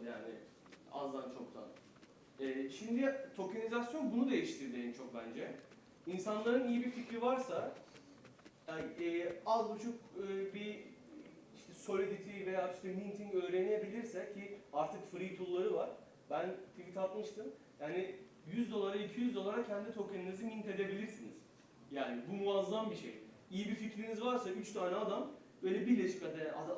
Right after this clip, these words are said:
adam dedim, özür dilerim, yani üç tane kişi, e, kadın da <laughs> vesaire hepsine bakın. Heyecanla titrası yaptım. E, bir projeyi, e, milyon dolar seviyesine çıkarabiliyorsunuz. Burada kim üzülür?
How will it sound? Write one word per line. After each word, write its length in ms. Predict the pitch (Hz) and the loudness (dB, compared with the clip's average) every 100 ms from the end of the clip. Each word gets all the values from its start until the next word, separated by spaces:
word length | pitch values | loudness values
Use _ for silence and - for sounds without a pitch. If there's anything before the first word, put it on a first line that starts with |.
| 151 | -2
adam 160 | 156 | -2
dedim, 200 | 139 131 135 | -2 -4 -4
özür 160 | 135 151 | -4 -4
dilerim, 320 | 135 135 131 | -2 -2 0
yani 100 | 139 196 | -2 -4
üç 100 | 180 | -6
tane 220 | 185 175 160 - - - | -4 -2 -2 -6 -12 -14
kişi, 500 | 202 - 156 185 - - - - - 160 | -12 -10 -6 -4 -6 -10 -20 -20 -8 -2
e, 360 | 151 143 139 131 - - - - | -2 0 0 -2 -6 -14 -12 -4
kadın 280 | 170 175 160 | -4 0 0
da 80 | 147 - - 185 160 160 175 214 196 208 185 | -2 -4 -6 -6 -4 -4 -4 -2 -2 2 4
<laughs> 0 | |
vesaire 540 | 180 175 190 185 185 | 4 4 6 8 8
hepsine 320 | 185 175 165 | 6 4 -2
bakın. 280 | 160 165 165 - - - - - - 190 - | 0 0 -2 -6 -8 -8 -10 -14 -16 -16 -4
Heyecanla 520 | 156 156 160 160 165 | 0 0 0 0 -2
titrası 480 | 165 - 135 135 151 | -4 -10 -6 -4 -2
yaptım. 300 | 147 120 208 214 - - - - | -4 -4 -8 -10 -10 -10 -10 -4
E, 180 | 170 180 185 - - 262 | -2 -2 -4 -10 -2 6
bir 200 | 277 - | 6 8
projeyi, 640 | 262 269 240 214 247 320 - - - - - | 6 6 4 4 0 -4 -10 -18 -20 -14 -2
e, 360 | 180 180 190 - - 185 | 4 4 4 0 -4 -2
milyon 340 | 208 254 294 | 4 4 6
dolar 260 | 262 247 254 | 6 6 6
seviyesine 480 | 247 233 233 311 - | 4 4 4 0 -4
çıkarabiliyorsunuz. 800 | - 254 254 247 285 - - - - - - - - | 0 2 4 4 2 -2 -6 -6 -12 -20 -20 -18 -4
Burada 260 | 214 269 | 0 2
kim 180 | - 269 277 | 4 4 2
üzülür? 300 | 190 185 | 0 0